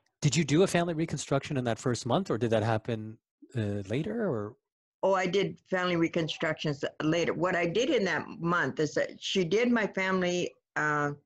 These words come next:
Speaker 2: I did a family map, and she went over the family map with me
Speaker 1: Mm-hmm.
Speaker 2: and, uh, did a lot of, um, talking at that time.
Speaker 1: Yeah.
Speaker 2: Didn't actually do, um, the full,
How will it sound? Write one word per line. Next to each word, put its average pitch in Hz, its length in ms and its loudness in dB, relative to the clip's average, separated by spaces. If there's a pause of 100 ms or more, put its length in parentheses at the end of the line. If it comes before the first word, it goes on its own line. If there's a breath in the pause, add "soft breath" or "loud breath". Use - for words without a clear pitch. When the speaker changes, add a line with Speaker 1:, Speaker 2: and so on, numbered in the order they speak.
(280 soft breath)
Speaker 2:
I 165 80 0
did 233 260 2
a 262 40 -10
family 185 320 0
map, 165 280 0
and 151 140 -2
she 170 140 0
went 180 200 0
over 170 280 2
the 165 120 0
family 151 360 -2
map 147 300 -2
with 143 180 -6
me 131 220 -8 (420)
Speaker 1:
Mm-hmm. 92 200 -14 (200)
Speaker 2:
and, 147 460 -2
uh, 143 320 0
did 156 240 0
a 151 80 2
lot 175 400 0
of, 139 200 -4 (140)
um, 139 520 -2 (640)
talking 170 480 0
at 165 160 -2
that 165 240 -4
time. 175 380 -4 (340)
Speaker 1:
Yeah. 104 160 -4 (200)
Speaker 2:
Didn't 240 220 -4
actually 208 540 0
do, 170 500 2 (200)
um, 147 400 -2 (2250)
the 143 380 2
full, 160 500 2